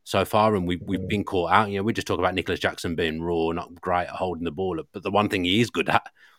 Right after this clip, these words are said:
Speaker 1: is getting beyond a, beyond a high line potentially. So do you think we might see the, you, you've just kind of referenced that Villa will play with a high line. Do you think that's just the way it's gonna be this season, and eventually they'll start to click and get it right? Because for,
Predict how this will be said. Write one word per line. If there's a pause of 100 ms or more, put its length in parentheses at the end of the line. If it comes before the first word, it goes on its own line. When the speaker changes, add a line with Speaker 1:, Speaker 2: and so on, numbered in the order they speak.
(320)
Speaker 1:
is (600)
getting
beyond
a,
beyond
a
high
line (300)
potentially.
So
do
you
think
we
might
see
the, (200)
you,
you've
just (320)
kind
of
referenced
that
Villa
will
play (440)
with
a
high
line.
Do
you
think
that's
just (220)
the
way
it's
gonna
be (440)
this
season,
and
eventually
they'll
start
to
click
and
get
it
right?
Because
for,